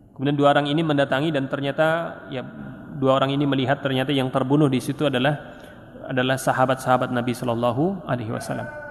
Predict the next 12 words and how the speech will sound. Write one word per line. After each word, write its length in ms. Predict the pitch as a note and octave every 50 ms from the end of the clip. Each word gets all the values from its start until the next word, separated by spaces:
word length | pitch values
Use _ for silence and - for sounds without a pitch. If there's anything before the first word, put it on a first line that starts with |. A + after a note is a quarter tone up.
| - - - - - - - - - - - - - - - - - - - - -
Maka 320 | C#3 A#2+ D#3 D3 C#3+ C#3+
dengan 560 | C#3 C3 C3+ C#3+ C#3 C#3 C#3 C#3+ - - - D3+
melihat 320 | C#3 C#3 D3 C#3+ D3 D3+
kejadian 400 | - D#3 C#3 C3+ C#3 C#3 C#3+ C3+
tersebut, 320 | C3 C3+ C3 - D#3 F#3+
akhirnya 320 | E3+ D3 C#3 C#3+ E3+ F3 D#3
dua 160 | C#3+ C#3 C#3+
orang 240 | C#3+ C#3+ C#3+ C#3+ C#3+
ini 160 | D3+ F3+ D3+
akhirnya 320 | B2+ C#3 C#3 D3+ D#3 E3
juga 160 | D3+ C3 B2 C3+
ikut, 240 | C#3 - - F#3+